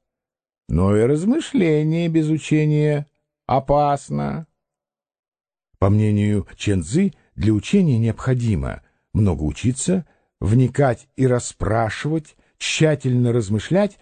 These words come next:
ясно различать и с твердостью осуществлять приобретенное путем учения на практике. Шестнадцатый.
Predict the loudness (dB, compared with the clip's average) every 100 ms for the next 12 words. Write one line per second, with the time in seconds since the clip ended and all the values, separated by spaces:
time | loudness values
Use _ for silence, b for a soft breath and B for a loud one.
0 | b b 0 2 2 0 -4 -4 -4 -4
1 | -4 0 0 0 -4 b b -6 -6 -2
2 | 2 2 2 -4 -8 -10 -10 -8 -8 -10
3 | _ -2 0 -2 -2 -2 -4 -2 0 0
4 | 0 -2 -2 0 -4 0 2 2 2 0
5 | -2 0 -2 0 0 2 2 2 -2 -2
6 | 0 0 0 0 -4 -14 -16 -14 -16 _
7 | _ _ _ _ _ _ _ _ _ _
8 | _ _ _ _ _ _ _ _ _ -10
9 | -2 0 0 0 -2 -8 -12 -12 -8 -10
10 | -10